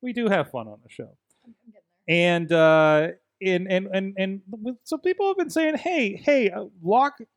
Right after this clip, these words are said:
Speaker 1: uh, kick the door down and say, "Mayhem sent me," when you go in to get your Slice on Broadway pizza.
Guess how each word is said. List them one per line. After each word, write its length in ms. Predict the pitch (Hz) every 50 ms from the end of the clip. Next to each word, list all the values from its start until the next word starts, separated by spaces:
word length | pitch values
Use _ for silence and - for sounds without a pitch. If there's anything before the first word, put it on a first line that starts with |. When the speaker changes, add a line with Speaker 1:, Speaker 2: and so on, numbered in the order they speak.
| _ _ - 208 214 214 226 - 170 -
Speaker 1:
uh, 140 | - 170 170
kick 240 | 170 - - 330 320
the 260 | _ _ _ - 285
door 160 | 285 277 262
down 300 | 208 196 180 185 185 170
and 80 | 165 165
say, 200 | - - 196 190
"Mayhem 400 | 185 202 226 220 185 180 151 135
sent 260 | - - 135 131 135
me," 120 | 139 139 143
when 140 | 156 160 156
you 80 | 156
go 180 | 147 175 180 180
in 100 | 180 175
to 60 | 170
get 200 | 165 170 156 -
your 60 | 165 151
Slice 260 | - 170 160 151 -
on 120 | 170 160
Broadway 300 | 139 147 147 147 151 151
pizza. 400 | 156 - 240 247 - - 135 -